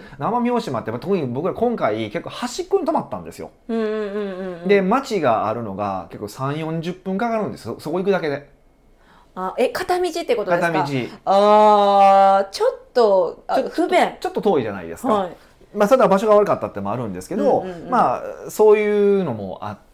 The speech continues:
Speaker 1: たし、じゃあ行ったご飯が良かったかって言ったら、うん、まあ、ねーぐらいだったんですよ。
Speaker 2: あ、奄美大島クオリティみたいな感じですか？
Speaker 1: まあ、言い方悪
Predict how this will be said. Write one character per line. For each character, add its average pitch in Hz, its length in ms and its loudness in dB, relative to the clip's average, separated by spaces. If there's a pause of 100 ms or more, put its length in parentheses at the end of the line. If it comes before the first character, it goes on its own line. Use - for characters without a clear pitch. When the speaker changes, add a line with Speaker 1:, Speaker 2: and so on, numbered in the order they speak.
Speaker 1:
た 120 140 -6
し、 175 260 -6
じ 156 80 -4
ゃ 151 40 -2
あ - 20 -2
行 202 160 -4
っ - 20 -16
た 156 140 -2
ご 117 160 -2
飯 107 240 -6 (180)
が 110 300 -2
良 135 80 -4
か 135 180 -8
っ - 40 -20
た 104 100 -10
か 87 140 -14
っ - 20 -16
て 90 100 -20
言 85 100 -18
っ - 40 -20
た 95 100 -12
ら、 92 140 -10
う - 20 -12
ん、 92 500 -12
ま 87 1040 -14
あ、 80 320 -20
ね 131 520 -8
ー - 20 -14
ぐ 110 60 -12
ら 82 80 -12
い 69 40 -18
だ 80 60 -20
っ 80 60 -20
た 85 100 -20
ん 78 40 -20
で - 40 -20
す - 60 -20
よ。 73 100 -18 (380)
Speaker 2:
あ、 196 280 0
奄 370 180 -2
美 370 120 -8
大 381 180 -2
島 359 280 -10
ク - 180 -4
オ 254 60 0
リ 226 100 -8
テ 214 140 -10
ィ 185 80 -8
み 175 100 -12
た 160 80 -10
い 151 60 -10
な 175 60 -8
感 214 80 -4
じ 214 40 -4
で - 80 -20
す - 220 -20
か？ - 120 -8
Speaker 1:
ま 143 180 0
あ、 - 40 2
言 - 80 4
い - 20 4
方 180 220 2
悪 165 140 6